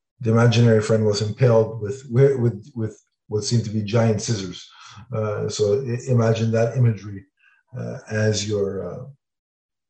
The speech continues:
as I'm describing it or as I'm, I'm telling it to you. Um, so, yeah, the art is fantastic. And, and also that one panel with the, uh, of the, um,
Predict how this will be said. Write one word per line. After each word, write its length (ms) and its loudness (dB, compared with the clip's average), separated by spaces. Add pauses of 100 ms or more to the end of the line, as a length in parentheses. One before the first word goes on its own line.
(720)
as 200 -2
I'm 140 -2
describing 460 0
it 160 -10
or 140 -2
as 120 -6
I'm, 240 -6
I'm 160 -10
telling 240 -4
it 120 -10
to 100 -10
you. 200 -10 (500)
Um, 300 -2
so, 420 4 (280)
yeah, 340 2 (240)
the 160 4
art 280 6
is 140 4
fantastic. 400 4
And, 200 4
and 320 0
also 680 -2 (340)
that 140 -2
one 260 -2
panel 440 -4
with 260 -8 (120)
the, 260 -6
uh, 320 -6 (560)
of 500 -2
the, 260 -4
um, 420 -10